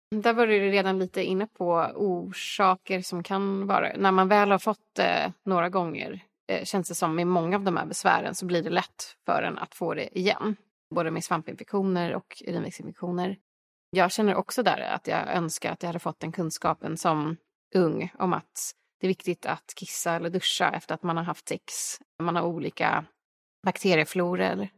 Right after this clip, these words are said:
som blandas och man är känsligare för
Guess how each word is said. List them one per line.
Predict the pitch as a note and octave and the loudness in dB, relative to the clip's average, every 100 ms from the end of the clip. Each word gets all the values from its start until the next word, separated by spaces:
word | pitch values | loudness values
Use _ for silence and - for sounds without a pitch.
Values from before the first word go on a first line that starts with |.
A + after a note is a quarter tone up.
| _ - | _ -6
som | - F3+ E3 E3 | 0 2 2 0
blandas | F#3+ E3+ D#3 E3 - - - - | 2 2 2 -2 -2 -4 -4 -2
och | F3 E3 - - - | 0 0 -4 -10 -4
man | E3+ E3 - | -4 -2 -6
är | E3+ E3 - | -6 -6 -8
känsligare | - G#3+ E3 - D#3+ E3 | -4 -2 -2 -4 -6 -6
för | - E3 | -6 -6